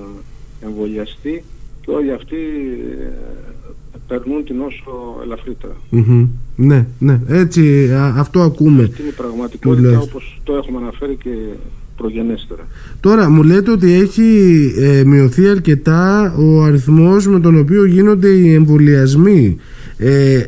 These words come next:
Speaker 2: αυτή τη στιγμή λειτουργούν δύο, ε, εμβολιαστικά κέντρα,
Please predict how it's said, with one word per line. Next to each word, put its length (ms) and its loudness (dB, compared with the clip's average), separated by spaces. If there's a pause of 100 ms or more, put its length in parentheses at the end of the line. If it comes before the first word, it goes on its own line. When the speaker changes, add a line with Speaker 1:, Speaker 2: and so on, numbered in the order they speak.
(120)
Speaker 2:
αυτή 260 2
τη 120 0
στιγμή 360 2
λειτουργούν 880 2
δύο, 720 4
ε, 380 2 (300)
εμβολιαστικά 680 2
κέντρα, 520 0